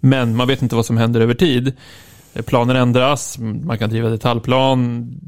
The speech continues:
städer utvecklas. Och om man vet att det här är ett, alltså som det verkar i alla fall, så tittar man ofta på att det här är ett så pass bra läge, det här läget kommer alltid vara attraktivt, det kommer ligga centralt. Så kanske inte spelar så stor roll just nu vad användningsområdet är, för att man vet att den kommer vara attraktiv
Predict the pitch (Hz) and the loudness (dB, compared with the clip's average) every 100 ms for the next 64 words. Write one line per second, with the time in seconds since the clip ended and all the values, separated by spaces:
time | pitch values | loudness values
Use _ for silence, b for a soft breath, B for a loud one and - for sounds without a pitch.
0 | - - - 131 123 120 - 123 135 - | -10 -6 -2 0 0 -2 0 0 0 -2
1 | 110 120 - - 127 - - 127 123 147 | -4 -4 -8 -4 -4 -4 0 0 2 0
2 | 131 117 - 123 131 131 117 117 110 110 | 0 -4 -4 -2 0 0 0 0 0 -2
3 | - - b b b b 123 123 147 147 | -6 -20 b b b b -6 0 2 4
4 | 147 151 131 180 131 117 110 113 117 120 | 2 0 0 0 2 0 -2 -2 0 2
5 | 117 113 113 117 143 131 - - 143 - | 0 0 -2 0 0 0 -2 0 0 2
6 | 113 135 113 120 123 139 151 127 120 117 | -2 0 0 2 2 2 0 2 0 -2
7 | 117 113 131 110 - 127 120 - 123 - | -4 -6 -6 -4 -2 -2 -2 -2 -6 -4
8 | 117 147 127 117 113 139 - 135 120 113 | -8 -6 -6 -4 -4 -4 -2 0 2 0
9 | 113 - B B B B B - - 135 | -2 -10 B B B B B -12 -4 -4
10 | - - 151 139 127 123 117 135 123 120 | -4 -4 -2 0 0 -2 -2 0 0 0
11 | 117 131 147 123 117 b b - 123 135 | 2 4 4 2 0 b b -2 2 2
12 | - 151 160 131 113 123 120 117 113 110 | 2 0 4 4 4 2 2 2 2 2
13 | 123 139 151 117 117 107 120 123 117 123 | 2 4 2 2 -2 0 0 0 0 0
14 | 117 156 156 131 123 123 - 117 113 | 0 -2 0 0 0 -2 0 0 -2